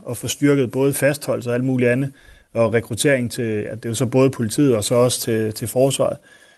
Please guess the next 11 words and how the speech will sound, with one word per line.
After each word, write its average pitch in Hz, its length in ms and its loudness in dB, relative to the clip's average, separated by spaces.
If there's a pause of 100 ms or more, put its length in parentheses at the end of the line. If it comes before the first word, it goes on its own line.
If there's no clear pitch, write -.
(120)
Øh, 107 140 -6
der 120 80 0
må 127 100 0
man 123 140 0
simpelthen 131 380 -2
komme 120 220 -6
i - 20 -6
gang 131 220 -4
med 135 100 -8
nogle 120 220 -4
initiativer, 120 720 0